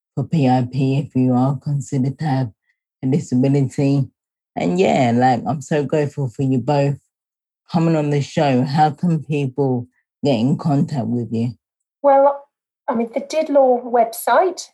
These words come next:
Speaker 2: did law dot com, um, it's probably the, you know, the easiest way. Um, and you can drop us an email or phone call that way. Um,
Speaker 1: Great.
Speaker 2: you know, and we'd be delighted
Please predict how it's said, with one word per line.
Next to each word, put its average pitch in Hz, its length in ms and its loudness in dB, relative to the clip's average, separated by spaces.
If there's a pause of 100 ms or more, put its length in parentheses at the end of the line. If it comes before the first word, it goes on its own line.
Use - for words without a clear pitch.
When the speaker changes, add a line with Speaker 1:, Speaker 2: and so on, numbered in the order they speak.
(180)
Speaker 2:
did 240 140 -2
law 220 180 -2
dot 220 300 -4
com, 233 520 0 (300)
um, 220 180 -4
it's 226 280 -4
probably 220 500 -2
the, 208 280 -4
you 208 120 -8
know, 190 120 0
the 202 100 -2
easiest 202 580 -4
way. 196 400 2 (320)
Um, 196 240 0
and 202 160 -4
you 202 60 -4
can 202 180 -6
drop 196 240 -6
us 196 120 -12
an 190 120 -2
email 185 300 0
or 180 220 -4
phone 180 200 -2
call 180 240 -10
that 175 260 -4
way. 175 380 0 (400)
Um, 175 200 -2
Speaker 1:
Great. - 320 -4
Speaker 2:
you 190 100 -8
know, - 100 -12
and 196 120 -6
we'd 196 200 -4
be 196 100 -6
delighted 185 600 -4